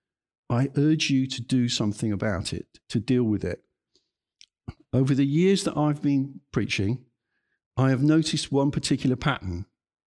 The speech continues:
The most contentious subject to raise and the most, one that gauges the most reaction out of people, both positive and negative, is this one. You can talk about all sorts of other subjects which can make people feel uncomfortable,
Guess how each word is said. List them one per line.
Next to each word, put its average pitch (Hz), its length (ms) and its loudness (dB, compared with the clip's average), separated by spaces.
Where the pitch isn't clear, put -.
The 123 80 2
most 127 240 2
contentious 160 560 0
subject 131 460 -2
to 110 120 -2
raise 104 480 -2
and 113 160 2
the 113 40 2
most, 110 400 -2
one 147 220 6
that 175 100 4
gauges 147 400 2
the 147 80 0
most 143 260 -2
reaction 147 400 0
out 113 120 0
of 110 100 -6
people, 110 320 -2
both 107 280 -4
positive 120 440 -2
and 131 120 2
negative, 104 540 -4
is 139 140 4
this 143 220 0
one. 85 180 -8
You 131 100 2
can 131 140 0
talk 135 200 0
about 110 180 -2
all 147 140 2
sorts - 280 -2
of 147 80 -2
other 143 160 0
subjects 127 440 -2
which 123 180 -4
can 117 100 0
make 127 200 -2
people 135 240 -2
feel 127 220 0
uncomfortable, 104 720 -4